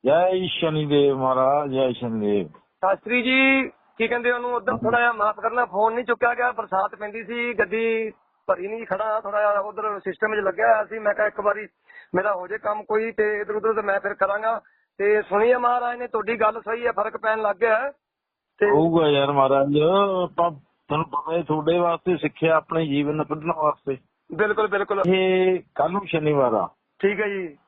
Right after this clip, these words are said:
Speaker 1: ਉਹਦੀ ਆਪਾਂ ਕਥਾ ਸੁਣ ਲੈਂਦੇ ਹਾਂ।
Speaker 2: ਠੀਕ ਹੈ ਜੀ।
Speaker 1: ਤੁਹਾਡਾ ਭਲਾ ਹੋਵੇ, ਪੰਜ ਚਾਰ ਸੌ ਰੁਪਇਆ, ਹਜ਼ਾਰਾਂ ਲੱਖਾਂ ਤੁਹਾਡੇ ਮੂਹਰੇ ਕੋਈ ਕੀਮਤ ਹੀ ਨਹੀਂ ਹੈਗੀ ਵੀਰੇ।
Speaker 2: ਠੀਕ ਹੈ ਜੀ।
Speaker 1: ਤੇ ਕੱਲ੍ਹ ਨੂੰ ਸ਼ਨੀਦੇਵ ਦੀ ਮਤਲਬ ਕਥਾ ਪਾਉਂਦੇ ਆਪਾਂ,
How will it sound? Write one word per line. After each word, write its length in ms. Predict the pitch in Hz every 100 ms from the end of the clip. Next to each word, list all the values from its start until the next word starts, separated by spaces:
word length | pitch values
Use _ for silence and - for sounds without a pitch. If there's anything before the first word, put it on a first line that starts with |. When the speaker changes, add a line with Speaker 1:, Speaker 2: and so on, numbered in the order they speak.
| _ _
Speaker 1:
ਉਹਦੀ 240 | 139 151 170
ਆਪਾਂ 220 | 143 165
ਕਥਾ 340 | 160 147 156
ਸੁਣ 260 | 135 135 123
ਲੈਂਦੇ 300 | 110 104 95
ਹਾਂ। 80 | 82
Speaker 2:
ਠੀਕ 500 | _ _ 180 208 208
ਹੈ 60 |
ਜੀ। 260 | 196 175 135 _ _ _ -
Speaker 1:
ਤੁਹਾਡਾ 340 | 131 147 175
ਭਲਾ 400 | 160 175 139 143
ਹੋਵੇ, 340 | 135 143 151 165
ਪੰਜ 380 | - 139 139 120
ਚਾਰ 200 | 143 135
ਸੌ 220 | 139 135
ਰੁਪਇਆ, 560 | 131 135 135 135 131 123 _ _ _ _ 120
ਹਜ਼ਾਰਾਂ 360 | 127 127 139
ਲੱਖਾਂ 340 | 135 131 - 139
ਤੁਹਾਡੇ 300 | 131 135 143
ਮੂਹਰੇ 260 | 151 160
ਕੋਈ 160 | 151 143 -
ਕੀਮਤ 360 | 143 143 139
ਹੀ 60 | 143
ਨਹੀਂ 140 | 123
ਹੈਗੀ 220 | 104 113
ਵੀਰੇ। 240 | 104 101 92
Speaker 2:
ਠੀਕ 500 | - _ - 196 180
ਹੈ 60 |
ਜੀ। 200 | 175 151 127 _ _ _ -
Speaker 1:
ਤੇ 100 | 214
ਕੱਲ੍ਹ 240 | - 123
ਨੂੰ 120 | 160 165
ਸ਼ਨੀਦੇਵ 680 | 143 131 135 135 135 135
ਦੀ 280 | 127 131 127 120 117 117 -
ਮਤਲਬ 200 | 113 107
ਕਥਾ 280 | 101 107 110
ਪਾਉਂਦੇ 480 | 107 110 107 101 104
ਆਪਾਂ, 440 | 101 - 101 104